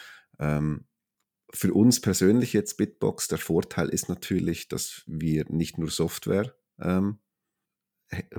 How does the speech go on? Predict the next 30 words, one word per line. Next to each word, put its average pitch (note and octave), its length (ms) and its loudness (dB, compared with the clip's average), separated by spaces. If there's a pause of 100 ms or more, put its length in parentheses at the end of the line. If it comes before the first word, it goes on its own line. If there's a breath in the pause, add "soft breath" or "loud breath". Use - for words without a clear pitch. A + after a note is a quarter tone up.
produzieren G2+ 840 6
und F2 200 -2
vertreiben, F#2 640 -2
sondern D2+ 340 -4
dass - 140 -6
da - 100 -6
auch - 220 -8
Hardware G2 300 0
dazu F#2+ 320 -4
gehört. G2 500 -2 (480 loud breath)
Das - 160 -4
ist - 380 -6
schon E2 200 0
mal E2 180 4
ein D#2+ 100 2
bisschen - 260 -2
schwieriger, G#2 680 4 (140)
einfach E2+ 300 -4
so F2+ 180 -2
zu - 200 -4
kopieren. A2+ 580 -4 (100)
Also E2+ 340 -12 (180)
Hardware, E2 440 -2
sichere F#2+ 400 0
Hardware F2+ 340 2
herzustellen, F2 540 -6
ist - 140 -8
enorm D#2 340 -2
schwierig. F2+ 520 -6 (1000 loud breath)
Ähm, E2 500 -2